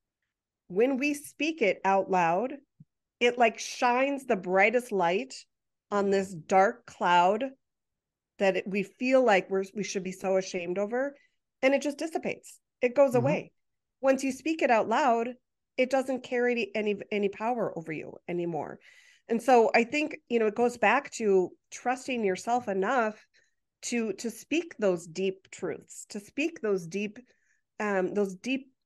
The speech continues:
Speaker 1: sh-, you know, uh, shames that, that we feel like we need to keep hidden from people. And, and people wanna know, because we're all facing the same thing. Nothing that
Speaker 2: Mm-hmm.
Speaker 1: I'm feeling is nothing that, that you haven't felt a million times. We've all, in one way or another, you know,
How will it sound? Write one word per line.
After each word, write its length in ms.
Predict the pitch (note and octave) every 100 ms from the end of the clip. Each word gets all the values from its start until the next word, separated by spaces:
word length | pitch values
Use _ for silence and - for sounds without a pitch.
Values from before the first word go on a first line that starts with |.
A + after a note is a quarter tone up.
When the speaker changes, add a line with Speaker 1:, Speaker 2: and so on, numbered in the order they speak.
| _ _ _ -
Speaker 1:
sh-, 240 | - - -
you 140 | A#3 G3+
know, 120 | F3
uh, 100 | D#2 -
shames 640 | - - D4 C#4 F#3+ F#3
that, 240 | - F#3+ F#3+
that 140 | G3
we 120 | F#3 G3
feel 280 | - C4
like 200 | C4 G3+
we 120 | F#3+ F#3+
need 180 | F#3+
to 60 | -
keep 260 | - F3 D#3+
hidden 320 | G3+ G3+ E3
from 200 | - D3+
people. 460 | - D#3 - - - _ _ _ _
And, 220 | A3 A3+ -
and 240 | A3+ G#3 - _ -
people 260 | D#4+ F4+
wanna 240 | F4 D#4 A#3
know, 400 | E3+ B3+ A3+ -
because 240 | A#3 B3+
we're 140 | B3+ D#4
all 160 | G4+
facing 380 | G4+ D4+ - G#3
the 80 | F#3+
same 220 | G3+ F3
thing. 300 | F3 A#3 D#3+
Nothing 320 | G3+ B3 D#4
that 100 | B3
Speaker 2:
Mm-hmm. 100 | F#3+ G#3+
Speaker 1:
I'm 40 |
feeling 420 | A#3 G#3 G3 F#3 F3+
is 180 | F3
nothing 340 | A3 G3+ G3+ F#3
that, 160 | F3 E3 - _ _
that 140 | F#3+
you 180 | - A3+
haven't 340 | A#3+ G3 F#3 F#3
felt 220 | F#3+ F#3
a 40 |
million 380 | F3+ F#3 F3+ E3
times. 360 | E3 G#3 - F3+
We've 140 | F3+
all, 420 | G3 G#3+ G#3+ G3+ - _ _ _ -
in 220 | G#3 G3+
one 360 | G3+ A3+ A#3+
way 160 | A3+ A3
or 80 | G#3
another, 600 | F#3+ G3+ G3+ F3 E3+ F3
you 120 | G#3
know, 180 | F#3 D#3+